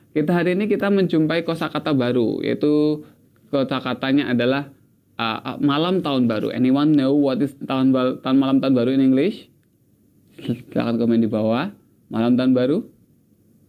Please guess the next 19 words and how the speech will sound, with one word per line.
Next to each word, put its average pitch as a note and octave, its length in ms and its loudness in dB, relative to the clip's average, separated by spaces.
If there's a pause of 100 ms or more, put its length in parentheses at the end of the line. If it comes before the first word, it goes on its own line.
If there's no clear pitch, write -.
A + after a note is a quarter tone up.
(560)
Apakah A#2 640 -4
New B2+ 160 2
Year A#2+ 160 0
night? A#2+ 400 0 (640)
Oke, G2 400 -2 (240)
we G#3 80 2
can C#4+ 160 0
say D4 160 0
New F3 240 2
Year C3+ 100 0
night, A#2 460 -4
but D3 260 -8 (300)
mostly D#3 480 2
people A#2+ 320 -2
say A2+ 480 -2 (480)
New C#3 240 4
Year D3 320 0
Eve, A2+ 480 -2
ya, A2+ 260 -12